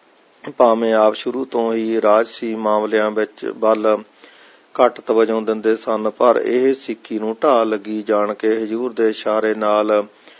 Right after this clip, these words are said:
ਕਈ ਕੁ ਪੜ੍ਹੇ ਲਿਖੇ ਸੱਜਣ ਸ਼੍ਰੋਮਣੀ ਕਮੇਟੀ ਦੇ ਪ੍ਰਧਾਨ ਸਾਹਿਬ ਸ੍ਰੀਮਤੀ ਇੰਦਰਾ ਗਾਂਧੀ ਨੂੰ ਮਿਲੇ ਕਿ ਤੁਸੀਂ ਕੋਈ ਯਤਨ ਕਰੋ।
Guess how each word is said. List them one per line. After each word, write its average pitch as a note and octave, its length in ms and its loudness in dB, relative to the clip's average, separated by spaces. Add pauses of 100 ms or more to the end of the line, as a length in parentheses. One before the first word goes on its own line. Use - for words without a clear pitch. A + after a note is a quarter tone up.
(180)
ਕਈ A#2+ 220 0
ਕੁ A2+ 220 -2
ਪੜ੍ਹੇ A#2+ 320 0
ਲਿਖੇ A2+ 340 -4
ਸੱਜਣ A2 480 -4
ਸ਼੍ਰੋਮਣੀ A#2 520 -4
ਕਮੇਟੀ A2 480 -8
ਦੇ A2 200 -2
ਪ੍ਰਧਾਨ G#2+ 480 -2
ਸਾਹਿਬ G#2+ 680 0 (540)
ਸ੍ਰੀਮਤੀ B2+ 580 -2
ਇੰਦਰਾ A2 500 2 (640)
ਗਾਂਧੀ A2+ 500 0
ਨੂੰ A2+ 280 -4
ਮਿਲੇ A2 340 2
ਕਿ A2+ 340 2 (400)
ਤੁਸੀਂ C3 300 -4
ਕੋਈ A2 260 -2
ਯਤਨ G#2+ 340 -4
ਕਰੋ। G#2+ 420 -2